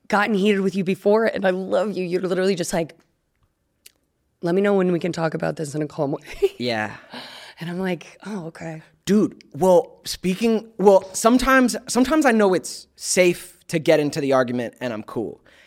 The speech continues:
Speaker 2: And sometimes, now there's a word for it, B P D.
Speaker 1: Yeah.
Speaker 2: Sometimes you cross into something that I'm like, "This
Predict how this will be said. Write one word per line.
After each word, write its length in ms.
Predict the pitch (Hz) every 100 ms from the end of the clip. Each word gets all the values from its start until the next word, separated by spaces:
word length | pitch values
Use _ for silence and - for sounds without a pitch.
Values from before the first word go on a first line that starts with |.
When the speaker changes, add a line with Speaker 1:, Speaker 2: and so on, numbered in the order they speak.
| _ -
Speaker 2:
And 160 | 127
sometimes, 800 | - 196 277 170 104 80 - - - _ _ _
now 200 | 120 143
there's 160 | 131 110
a 40 |
word 240 | 104 185 170
for 200 | 120 110
it, 100 | - _ _
B 120 | 139
P 120 | 127 101
D. 420 | 180 143 110 - -
Speaker 1:
Yeah. 220 | 139 147
Speaker 2:
Sometimes 880 | - 196 247 220 165 147 135 - - _
you 180 | 135 151
cross 400 | - 165 151 -
into 300 | 147 139 156
something 380 | 139 151 151 143
that 80 | 131
I'm 80 | 127
like, 260 | 117 -
"This 460 | 110 135 196 - -